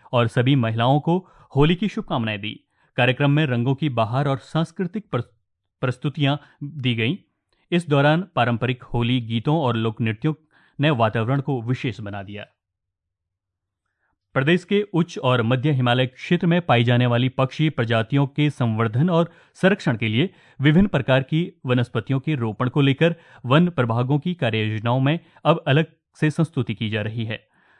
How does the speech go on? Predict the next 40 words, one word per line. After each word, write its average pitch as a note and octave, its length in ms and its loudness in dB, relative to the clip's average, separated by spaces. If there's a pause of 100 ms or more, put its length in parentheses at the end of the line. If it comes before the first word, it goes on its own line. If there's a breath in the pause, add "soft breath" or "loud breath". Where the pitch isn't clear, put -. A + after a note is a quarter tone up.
(140 soft breath)
मुख्य D#3 240 4
वन D#3+ 220 4
संरक्षक D3 560 0
कार्य A#2 220 0
योजना B2 480 0 (220 soft breath)
संजीव F3+ 480 2
चतुर्वेदी A#2+ 480 -2
ने D#3 80 0
बताया A2 340 -2
कि - 120 -4
वन C3+ 280 0
विभाग B2+ 400 -2
की C#3+ 80 0
ओर A2+ 140 0
से C#3+ 260 -2 (220 soft breath)
हाल D#3 240 2
ही F#3 100 2
में A#2 120 -2
किए A2+ 200 -2
गए B2+ 240 2 (220 soft breath)
एक E3 140 0
शोध F#3 320 -2
के - 80 -4
अनुसार A2+ 480 0
बुरांश A2+ 420 0
प्रजाति A2+ 400 -2
के D3+ 240 0 (240 soft breath)
वृक्षों D3 340 2
के C#3+ 140 -2
अलावा A2+ 480 2 (240 soft breath)
झाड़ी D3 400 0
प्रजातियों A#2 480 -2
के D3 280 -2 (220 soft breath)
हिसालू, A#2+ 480 2 (200)
घिंगारू C#3+ 580 0 (160)
और B2 340 0 (240 soft breath)
किलमोड़ा F#3 420 4 (160)
पर C3 120 2
पक्षियों D3+ 420 -2
की D3+ 300 -8